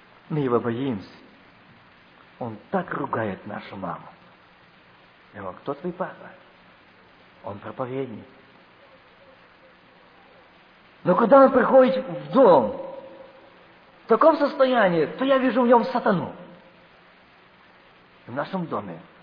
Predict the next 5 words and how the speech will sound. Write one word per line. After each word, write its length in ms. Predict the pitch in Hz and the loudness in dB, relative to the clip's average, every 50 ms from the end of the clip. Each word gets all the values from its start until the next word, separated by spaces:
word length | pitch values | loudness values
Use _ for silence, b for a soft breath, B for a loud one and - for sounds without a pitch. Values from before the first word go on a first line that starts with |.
| _ - | _ -20
дьявол, 440 | 220 - 160 180 135 101 98 95 98 - | -16 -10 -6 -4 -4 -4 -6 -10 -12 -14
а 60 | - | -14
не 100 | 110 107 | -16 -16
папа. 280 | - - 92 87 - - - - - _ _ _ _ _ _ _ _ _ _ _ _ _ _ _ _ _ _ _ _ _ _ _ _ _ _ _ _ _ _ _ _ _ _ _ _ _ _ _ _ _ _ _ _ 58 _ _ _ _ _ _ _ _ _ _ _ _ _ _ _ _ _ _ _ _ _ | -14 -12 -14 -14 -14 -18 -20 -20 -20 _ _ _ _ _ _ _ _ _ _ _ _ _ _ _ _ _ _ _ _ _ _ _ _ _ _ _ _ _ _ _ _ _ _ _ _ _ _ _ _ _ _ _ _ _ _ _ _ _ _ _ _ _ _ _ _ _ _ _ _ _ _ _ _ _ _
Видите? 380 | 98 98 104 110 110 - - 185 | -20 -18 -18 -18 -20 -20 -20 -20